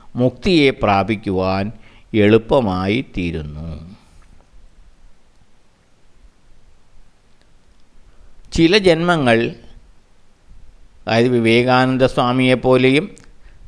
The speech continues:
ശ്രീനാരായണ ഗുരുദേവനെപ്പോലെയും ഒക്കെ ആയിത്തീരുന്നതിൻ്റെ തത്വം, അഥവാ അതിൻ്റെ സത്യം ഇതാണ്. മറ്റു ചില ജന്മങ്ങളാകട്ടെ വീരപ്പനെപ്പോലെയും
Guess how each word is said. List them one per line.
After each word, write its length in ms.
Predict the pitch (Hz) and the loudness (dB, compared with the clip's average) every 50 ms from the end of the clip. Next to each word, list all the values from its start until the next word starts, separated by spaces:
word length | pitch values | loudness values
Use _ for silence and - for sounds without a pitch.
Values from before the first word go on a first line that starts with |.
| - - - | -20 -12 -6
ശ്രീനാരായണ 800 | - 107 107 110 113 117 117 123 127 123 131 131 131 135 139 | -2 0 0 0 2 2 2 2 2 2 2 0 2 0 0
ഗുരുദേവനെപ്പോലെയും 1300 | 135 127 123 120 117 123 123 127 131 131 131 131 120 123 127 127 131 131 135 135 139 147 175 214 208 - - - - - - - - _ - - - - - - - - _ - - - - - - | 0 0 0 2 2 2 2 2 2 2 0 0 0 0 0 2 2 4 2 2 2 0 -2 -4 -6 -12 -20 -20 -20 -20 -20 -20 -20 _ -20 -20 -20 -20 -20 -20 -20 -20 _ -20 -20 -20 -16 -8 -2
ഒക്കെ 380 | 127 131 - - - 180 180 - - - - - - - - - - - - - - _ _ _ - - | -2 -2 -2 0 -2 -2 -2 -2 -8 -20 -20 -20 -20 -20 -20 -20 -20 -20 -20 -20 -20 _ _ _ -12 -6
ആയിത്തീരുന്നതിൻ്റെ 1200 | - 113 123 143 165 165 170 147 135 131 127 135 139 135 127 117 113 110 107 95 98 95 82 76 - - - - - - - - - - - - - _ _ - - - - - - - - - - - - _ - - - _ _ - - - - - - _ - _ - - - | -2 0 0 0 0 0 0 2 2 2 2 0 0 0 2 2 0 0 0 0 -2 -2 -2 -6 -10 -16 -20 -20 -20 -20 -18 -18 -18 -18 -18 -20 -20 _ _ -20 -20 -20 -20 -20 -20 -20 -20 -20 -20 -20 -20 _ -20 -20 -20 _ _ -20 -20 -20 -20 -20 -20 _ -20 _ -12 -4 -2
തത്വം, 500 | 127 117 - - - 175 135 107 104 104 - - - - - - - - - | -2 -2 -2 -2 0 0 0 0 -2 -6 -12 -20 -20 -20 -20 -20 -20 -18 -12
അഥവാ 300 | - 110 113 113 117 117 | -8 -4 0 2 4 4
അതിൻ്റെ 520 | 110 107 113 120 123 113 110 101 92 107 - - - - - - | 4 4 2 0 0 0 0 0 -2 -4 -10 -20 -20 -10 -4 -2
സത്യം 380 | 120 113 - - - 135 113 | -2 -2 -2 -4 -4 -4 -2
ഇതാണ്. 320 | 98 85 90 80 76 - - - - - - - - - - - - - - - | -4 -4 -4 -6 -8 -10 -16 -20 -20 -20 -20 -20 -20 -20 -20 -20 -20 -16 -6 -2
മറ്റു 260 | 120 135 - - 208 | -2 -2 0 0 -2
ചില 220 | 208 190 185 170 | 0 2 2 2
ജന്മങ്ങളാകട്ടെ 1080 | 175 165 160 156 156 151 151 151 143 135 131 127 120 113 117 104 - 120 110 101 107 131 - - - - - - - - | 4 2 2 2 2 0 0 2 4 4 4 2 2 0 -4 -4 -2 -2 -2 -2 -2 -6 -12 -18 -20 -20 -20 -20 -16 -8
വീരപ്പനെപ്പോലെയും 1400 | - 120 117 120 139 139 151 - - 151 147 147 139 131 - 131 123 123 117 113 110 110 101 87 80 78 90 | -2 0 2 2 4 2 2 0 0 0 2 2 2 0 2 2 2 4 6 4 4 4 2 0 -4 -8 -16